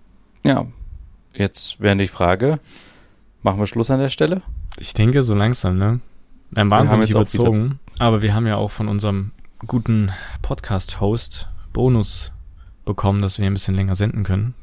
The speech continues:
Speaker 2: Das ist ziemlich cool, deswegen dachten wir uns mal auch als kleine Entschuldigung vielleicht für die krass verzögerte Episode, machen wir einfach mal eine X X L-Folge.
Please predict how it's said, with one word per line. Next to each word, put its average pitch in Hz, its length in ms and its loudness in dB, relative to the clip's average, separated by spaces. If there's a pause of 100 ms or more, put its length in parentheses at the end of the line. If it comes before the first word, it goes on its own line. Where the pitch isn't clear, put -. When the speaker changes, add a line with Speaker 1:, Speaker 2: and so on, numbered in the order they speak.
(100)
Speaker 2:
Das - 100 -16
ist - 60 -14
ziemlich - 280 -4
cool, 104 200 2 (120)
deswegen 98 480 -4 (760)
dachten 127 240 0
wir 127 40 8
uns 117 180 4
mal 117 180 6
auch 110 140 4
als 110 180 2
kleine 165 400 4
Entschuldigung 127 640 6
vielleicht 117 420 0
für 113 120 -4
die 107 220 0 (140)
krass - 220 -6
verzögerte 113 640 0
Episode, 107 480 0
machen 101 260 -2
wir 98 40 -2
einfach 98 180 -4
mal 92 140 -2
eine 90 240 -2 (240)
X - 220 -4
X - 180 -8
L-Folge. 107 640 0